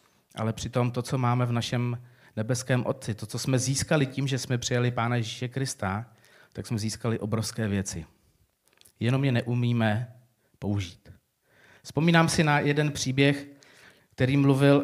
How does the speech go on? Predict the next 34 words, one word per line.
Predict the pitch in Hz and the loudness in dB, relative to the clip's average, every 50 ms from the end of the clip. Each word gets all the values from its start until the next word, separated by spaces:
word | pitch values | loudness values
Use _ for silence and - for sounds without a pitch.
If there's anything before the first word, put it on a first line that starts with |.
| 139 | 2
který | 139 - 135 135 131 | 0 0 0 0 0
vyprávěl | 127 127 - 139 135 135 131 139 135 135 135 127 | 0 2 2 4 4 6 6 6 6 6 6 4
náš | 135 135 131 127 - | 4 2 2 2 2
emeritní | - 131 127 127 127 127 127 139 131 | 2 2 2 2 2 0 -2 -2 -2
biskup | 123 127 120 - - 147 127 | 0 0 -2 -2 -4 -4 -2
Rudolf | 131 127 127 131 131 123 | 0 2 2 2 2 2
Bubik, | 123 139 143 139 117 110 117 - - - - - _ - - - - - _ - | 0 0 0 2 2 0 0 -2 -6 -14 -14 -16 _ -20 -20 -20 -20 -20 _ -12
když | - 113 123 113 | -8 -6 -6 -4
se | - 131 120 | -2 -2 -2
setkal | - - 131 120 - - 135 123 123 123 123 120 123 | 0 -2 -4 -4 -2 0 2 4 4 4 2 0 -2
s | 113 110 107 | -6 -8 -4
Dalajlámou. | 107 123 120 135 135 131 117 110 98 98 92 87 85 80 - - _ _ _ _ _ _ - - _ _ - 196 190 - - - _ _ _ _ _ - _ _ _ _ _ _ _ _ _ _ _ _ _ _ _ _ _ _ _ _ _ _ _ _ _ - | 0 0 2 2 2 2 4 4 4 2 0 -2 -4 -8 -12 -18 _ _ _ _ _ _ -20 -20 _ _ -20 -20 -20 -20 -20 -20 _ _ _ _ _ -20 _ _ _ _ _ _ _ _ _ _ _ _ _ _ _ _ _ _ _ _ _ _ _ _ _ 0
Jo, | 120 135 147 | 2 2 2
když | 139 127 120 - - - | 2 0 -2 -4 -4 -2
všem | - - 135 139 135 123 | 0 0 0 0 0 -2
prostě | 135 127 - - 131 120 | -4 -6 -6 -6 -6 -4
ten | 131 123 | -2 0
Dalajláma | 120 123 123 127 127 127 127 | 2 4 4 4 4 2 2
podával | 131 123 117 127 127 127 127 131 131 131 127 | 0 0 2 2 2 4 4 2 2 2 0
ruce | 127 123 - - 123 | 0 -2 -2 -4 -4
prostě | 120 123 123 - - - 120 | -4 -4 -8 -6 -4 -4 -4
a | 117 120 | -4 -2
tak | 131 117 117 | -4 -6 -4
dále, | 120 120 117 123 123 | -2 -2 0 0 -2
a | |
teď | 120 123 120 120 | -2 -4 -6 -6
lidi | 113 117 120 120 | -6 -6 -4 -4
vypráví | 113 113 - 120 117 117 120 123 | -4 -4 -2 0 0 2 2 0
o | 120 | -4
tom, | 123 120 120 | -4 -4 -4
jak | 117 113 - | -4 -4 -6
cítili, | - - 120 - - 127 120 120 | -8 -14 -12 -6 -4 0 2 2
jak | 120 117 120 | 2 0 0
ta, | - 127 113 | -2 -4 -4